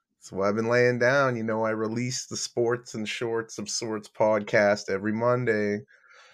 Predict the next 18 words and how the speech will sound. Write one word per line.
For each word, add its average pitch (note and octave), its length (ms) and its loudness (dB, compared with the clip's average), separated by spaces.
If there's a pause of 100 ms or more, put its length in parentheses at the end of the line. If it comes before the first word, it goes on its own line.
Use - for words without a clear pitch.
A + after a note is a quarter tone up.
(140)
But - 140 -20
this - 180 -10
N A#2 160 4
B C3 180 0
A D3 180 2
stuff, G2 440 0
I F#2+ 120 -2
just A#2 260 -6
get B2 160 6
a, B2 240 2 (100)
I A2 60 -6
get A#2 180 0
a C3 60 0
little C3 220 -2
too C3+ 180 -10
much C#3+ 380 -2
into C#3+ 340 -2
it, G2 220 2